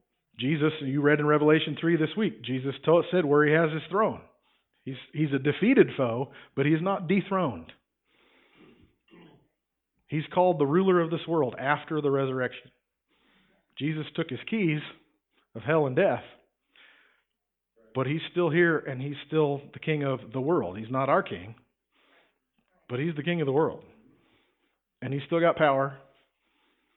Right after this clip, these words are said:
and he can still accomplish, try to accomplish what he wants. If I have enough faith,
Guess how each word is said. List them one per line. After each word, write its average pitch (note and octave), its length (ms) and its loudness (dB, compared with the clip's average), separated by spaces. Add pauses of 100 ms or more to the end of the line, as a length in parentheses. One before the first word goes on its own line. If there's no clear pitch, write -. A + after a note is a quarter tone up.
(380)
and B2 140 -8
he C3+ 80 -6
can C3+ 180 -8
still D3 160 0
accomplish, C3+ 460 -6 (1500)
try C3 240 0
to B2 160 -6
accomplish G#2+ 460 -10 (400)
what G#2+ 120 -8
he G2+ 60 -8
wants. G#2+ 300 -10 (1600)
If E3+ 140 4
I A#3 140 10
have C4 140 10
enough A3+ 240 8
faith, A3 220 8